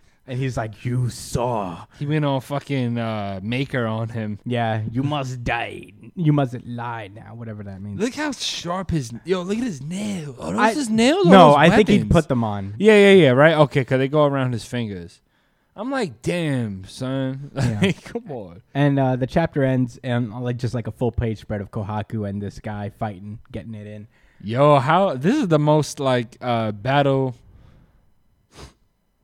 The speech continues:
Speaker 1: Battle
Speaker 2: Mm,
Speaker 1: centric, I guess, yeah.
Speaker 2: battle-centric cliffhanger?
Speaker 1: Yeah.
Speaker 2: 'Cause there was the time when, uh, the Freak of Nature teenager fought against Taiju and, uh, and Izu when he broke his neck.
Speaker 1: Yeah.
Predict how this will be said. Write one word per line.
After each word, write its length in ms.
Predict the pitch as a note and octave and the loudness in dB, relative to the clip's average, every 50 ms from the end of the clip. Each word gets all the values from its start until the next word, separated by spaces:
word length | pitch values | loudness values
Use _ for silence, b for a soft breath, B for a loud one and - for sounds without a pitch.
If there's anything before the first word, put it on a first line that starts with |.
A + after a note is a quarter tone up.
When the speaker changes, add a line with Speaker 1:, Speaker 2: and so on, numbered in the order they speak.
| _ F3 - _ _ _ A#2+ G#2 - _ _ _ - | _ -20 -20 _ _ _ -20 _ -20 _ _ _ -8
Speaker 1:
Battle 340 | C3+ A2+ G#2 G#2 A2+ A2+ A2 | -6 -4 -4 -2 -2 -4 -4
Speaker 2:
Mm, 40 | G#2+ | -6
Speaker 1:
centric, 180 | G2+ - - - | -8 -10 -10 -8
I 80 | A2 G#2 | -4 -2
guess, 60 | A2+ | 0
yeah. 120 | C#3 C#3+ | 2 2
Speaker 2:
battle-centric 920 | C#3+ C#3+ C#3+ C#3+ B2 B2 A#2+ C3+ D#3 D#3 A#2 G#2+ A2 D3 C#3 - _ _ - | 4 4 2 2 0 0 0 0 0 -2 -2 -2 -2 -4 -4 -4 _ _ -8
cliffhanger? 720 | - D#3 E3 - - G3 G3 G#3+ G#3+ A3 A3+ A3+ B3 A#3+ _ _ | -4 -4 -4 -2 -4 -4 -4 -4 -4 -4 -6 -6 -8 -10 _ _
Speaker 1:
Yeah. 380 | F#3 G3+ G3 E3+ D#3 D3 C#3+ C3 - _ - | 2 4 4 6 4 2 0 -4 -8 _ 4
Speaker 2:
'Cause 200 | - G3+ G3+ F3 | 6 6 6 8
there 140 | G#3 A3 A3+ | 6 6 6
was 220 | A#3 A#3 A#3 G3+ | 6 4 2 2
the 120 | G3 G3+ | 0 -4
time 400 | F3 - G3 F3+ F3 E3 D#3 D3 | -2 0 0 2 2 2 2 0
when, 240 | C#3+ C#3 C3+ C3 C3 | 0 0 0 0 0
uh, 360 | B2+ B2 B2 A#2+ A#2 A2+ A2 | 0 0 0 0 -2 -2 -4
the 160 | G#2 G#2+ A2+ A2 | -6 -8 -10 -10
Freak 300 | - - D#3 D3+ C#3 D3 | -10 -8 -8 -6 -4 -4
of 80 | C#3 C3+ | -4 -2
Nature 640 | C3 C3 B2+ A#2+ - - B2 A#2 A#2 A2+ A2 A2 - _ _ _ _ _ _ _ _ _ _ _ | -2 -2 -4 -4 -6 -4 -4 -2 -2 -4 -6 -8 -10 _ _ _ _ _ _ _ _ _ _ _
teenager 580 | - - C#3 C3+ B2+ A#2+ A2+ A2+ G2+ A2 G#2+ G#2 | -8 -4 -2 -2 0 -2 -2 -2 -4 -4 -6 -8
fought 300 | - - B2+ A#2+ A2+ A#2 | -6 -4 -4 -2 -2 -2
against 420 | A2 G2 A#2 A2+ A2 - - - | -4 -4 -6 -8 -8 -10 -10 -6
Taiju 500 | B2+ B2 A#2 A2+ A#2 A2 A2 A2+ G#2+ G#2 | -4 -4 -4 -4 -6 -6 -8 -8 -6 -6
and, 240 | G#2 G#2 G2+ G2 G2 | -6 -8 -8 -8 -8
uh, 340 | G2 F#2+ F#2+ F#2+ F#2 F#2+ G2 - _ _ _ _ _ _ - | -8 -8 -8 -8 -10 -10 -12 -14 _ _ _ _ _ _ -10
and 160 | A2+ A2 A#2 | -6 -2 0
Izu 340 | B2+ B2 G#2 G#2 A2 G#2+ G2+ | 0 0 0 -2 -2 -2 -2
when 100 | G#2 G2+ | -4 -4
he 60 | G2+ | -6
broke 320 | F#2 G2 A#2+ A#2 A2 - | -4 -4 -4 -4 -2 -4
his 160 | A2+ G#2+ - | -8 -8 -6
neck. 260 | A#2 A#2+ A2+ G#2 - _ - - - - | -6 -6 -6 -6 -8 _ -18 -18 -14 -10
Speaker 1:
Yeah. 300 | E3+ D3 C3 G#2+ F#2 | -6 -4 -4 -4 -4